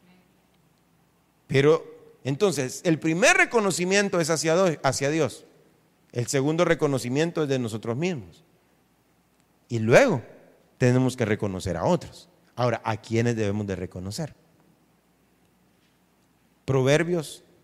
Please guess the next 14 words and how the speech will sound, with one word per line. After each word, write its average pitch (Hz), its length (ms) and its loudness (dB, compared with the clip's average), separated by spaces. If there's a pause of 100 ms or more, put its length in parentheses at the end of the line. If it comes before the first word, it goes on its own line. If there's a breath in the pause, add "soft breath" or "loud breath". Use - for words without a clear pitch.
(140)
treinta 95 320 -2
y 90 100 -2
uno 104 160 0
veintitrés, 98 720 -2
en 98 120 -4
la 98 80 0
versión 92 460 -4
La 98 80 -2
Biblia 98 300 -4
Jerusalén. 82 600 -6 (2500)
Proverbios 131 560 4
treinta 113 320 0
y 107 80 0
uno 120 520 -2